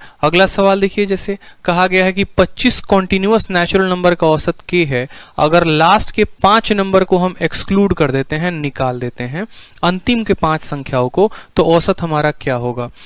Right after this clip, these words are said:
देखो अंतिम के पांच निकालो, शुरू के पांच निकालो, दोनों में बहुत बड़ा फर्क होता है। दोनों में छोटी-छोटी बातों का ध्यान रखना होता है, वो हम समझ सकते हैं,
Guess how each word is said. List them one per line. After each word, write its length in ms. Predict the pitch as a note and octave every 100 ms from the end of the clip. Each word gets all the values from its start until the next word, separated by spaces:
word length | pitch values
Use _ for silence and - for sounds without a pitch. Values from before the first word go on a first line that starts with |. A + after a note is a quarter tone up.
| - -
देखो 220 | G#3 C4
अंतिम 440 | B3 F3+ F3 G#3+ G#3
के 100 | G3
पांच 340 | F#3 F#3 -
निकालो, 360 | F3 E3+ F3+ F3+
शुरू 240 | - F3+
के 120 | F#3
पांच 320 | F3 E3 E3
निकालो, 360 | D#3+ D#3+ D#3+ F3+
दोनों 300 | E3 F#3 G#3
में 120 | G3+
बहुत 260 | D#3 D#3 D#3+
बड़ा 220 | D#3+ D#3+
फर्क 300 | - C3+ B2+
होता 260 | B2 - A#2
है। 180 | B2 C3 - - -
दोनों 220 | E3 G3 A#3
में 80 |
छोटी-छोटी 520 | A3 G3 G3 F#3 F3+ F3+
बातों 280 | D#3 D#3+
का 100 | E3
ध्यान 320 | E3+ C3+ C#3 B2+
रखना 240 | B2 B2+
होता 260 | B2 A#2+ C3+
है, 160 | E3 - - _ E3+
वो 60 |
हम 160 | F3 F3+
समझ 280 | - E3 E3
सकते 300 | D3+ - D3
हैं, 200 | D3